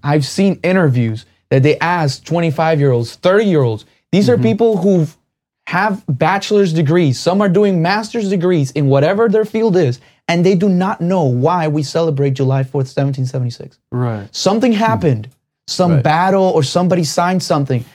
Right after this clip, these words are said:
Speaker 1: They don't know
Speaker 3: Yeah.
Speaker 1: that the Constitution was drafted that day. They don't know that this country's Constitution was a second attempt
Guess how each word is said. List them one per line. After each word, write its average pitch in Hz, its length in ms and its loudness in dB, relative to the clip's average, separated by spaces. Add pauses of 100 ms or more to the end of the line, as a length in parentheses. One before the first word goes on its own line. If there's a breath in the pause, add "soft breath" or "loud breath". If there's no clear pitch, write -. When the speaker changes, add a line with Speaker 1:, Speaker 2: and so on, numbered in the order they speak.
(120 soft breath)
Speaker 1:
They 175 100 4
don't 226 220 2
know 214 120 2
Speaker 3:
Yeah. 214 140 2
Speaker 1:
that 170 60 2
the 185 80 0
Constitution 185 840 -2
was 170 180 0
drafted 156 540 -2
that 139 260 0
day. 123 300 0 (240 soft breath)
They 202 100 4
don't 247 220 4
know 220 160 4
that 202 160 2
this 202 180 2
country's 170 640 -2 (400)
Constitution 220 800 0
was 214 260 0
a 202 60 0
second 240 500 -2
attempt 214 560 -4